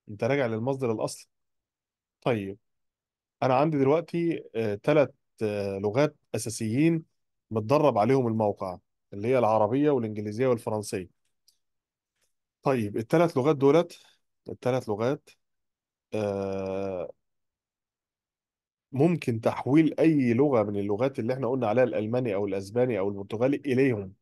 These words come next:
فلو أنت بتعمل بحث بالعربي، ممكن تستعين بيهم وتترجمهم للعربي. بحث بالإنجليزي، تترجمهم، تت-، تترجمهم إلى الإنجليزي.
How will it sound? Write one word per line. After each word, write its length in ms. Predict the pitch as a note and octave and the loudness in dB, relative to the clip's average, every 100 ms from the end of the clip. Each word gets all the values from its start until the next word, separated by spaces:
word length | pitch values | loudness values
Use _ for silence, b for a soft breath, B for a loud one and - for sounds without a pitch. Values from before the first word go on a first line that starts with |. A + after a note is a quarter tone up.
| _ _ _ _ _ _ _ _ - | _ _ _ _ _ _ _ _ -4
فلو 180 | G#2+ C3 | 0 0
أنت 120 | C3 | 0
بتعمل 340 | B2 C3+ C#3 | 0 0 0
بحث 260 | A2+ C#3 B2 | -2 -4 -4
بالعربي، 380 | G#2+ A2 E3 E3 | 0 0 2 0
ممكن 280 | D3+ C#3+ | -4 -8
تستعين 500 | - A#2+ - G#2 B2 | -8 -6 -2 0 0
بيهم 300 | A#2 C#3+ E3+ | 2 2 4
وتترجمهم 640 | C#3 C#3 D3+ C#3+ D#3+ D3 B2 | 2 2 2 2 4 4 2
للعربي. 340 | G#2+ F#2+ F#2 _ _ _ _ _ _ | 0 0 -4 _ _ _ _ _ _
بحث 240 | B2+ - A#2 | -2 -2 -2
بالإنجليزي، 580 | A2 G#2+ A2+ C3 D#3+ | -2 0 0 2 0
تترجمهم، 680 | E3 - G#2 A#2+ C3 C#3 C3+ - | 0 -2 0 0 2 2 0 -6
تت-، 180 | G#2 G#2+ | -6 -4
تترجمهم 720 | G#2 - G#2 G#2 B2 D3 C3+ | -4 -4 -4 0 2 2 0
إلى 160 | B2+ A#2+ | 2 2
الإنجليزي. 580 | G#2+ G#2+ B2 D3 F#3+ | 0 -2 -4 -2 -6